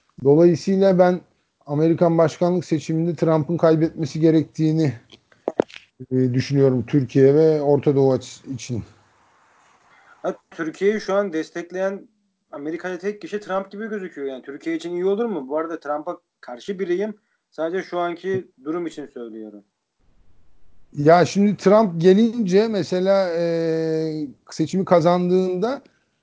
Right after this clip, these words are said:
Speaker 1: ben de mesela o argümanlardan etkilenmiştim. E,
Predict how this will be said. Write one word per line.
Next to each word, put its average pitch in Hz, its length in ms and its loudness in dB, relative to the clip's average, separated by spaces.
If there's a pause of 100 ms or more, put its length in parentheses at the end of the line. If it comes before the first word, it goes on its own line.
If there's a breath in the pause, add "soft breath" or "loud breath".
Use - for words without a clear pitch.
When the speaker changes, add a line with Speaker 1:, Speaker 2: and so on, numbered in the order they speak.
(140)
Speaker 1:
ben 220 260 6
de 226 60 6
mesela 175 540 2
o 180 300 2
argümanlardan 170 800 -2
etkilenmiştim. 156 1000 -4 (480)
E, 156 960 -2